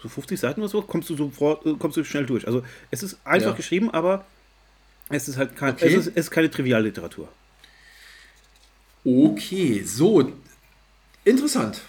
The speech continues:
Speaker 2: Heiko. Finde ich gut. Ähm, wo du gerade sagst, ähm, auch mein zweiter Beitrag oder Vorschlag, ähm, hat dazu geführt, dass es, ähm, von diesem, ähm, Hersteller, sag ich schon, von diesem Autor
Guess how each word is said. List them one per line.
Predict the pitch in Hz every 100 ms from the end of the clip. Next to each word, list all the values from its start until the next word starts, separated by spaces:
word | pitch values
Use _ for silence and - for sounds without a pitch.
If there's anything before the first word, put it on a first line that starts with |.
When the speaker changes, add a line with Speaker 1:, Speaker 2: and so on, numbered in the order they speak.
| - -
Speaker 2:
Heiko. | 92 - -
Finde | - 233
ich | 269
gut. | 123 - - 302
Ähm, | 160 147 147 147 147 151 151 _ _ _ _ _ _ _
wo | 139
du | 175
gerade | 160 165 151
sagst, | 170 170 - - 151
ähm, | 139 135 135
auch | 165 147 -
mein | 107 127 160 196 147 123 - _ -
zweiter | - 120 127 135 120 113 - _ _ -
Beitrag | 110 117 - 127 143
oder | - 104
Vorschlag, | - - 170 - 98 98 131 - - _ _ _ -
ähm, | - 143 127 123 123 120 _ - _ _ _ _ -
hat | 131 135
dazu | 147 - 135
geführt, | 120 - 135 135
dass | 127 123
es, | 127 - 151
ähm, | 131 120 117 110
von | - 117
diesem, | 110 131 131
ähm, | 117 120 117 101
Hersteller, | 90 107 - 104 90
sag | 90 85
ich | -
schon, | 98 85 - - -
von | 127 113
diesem | 120
Autor | 127 120 127 135 131 131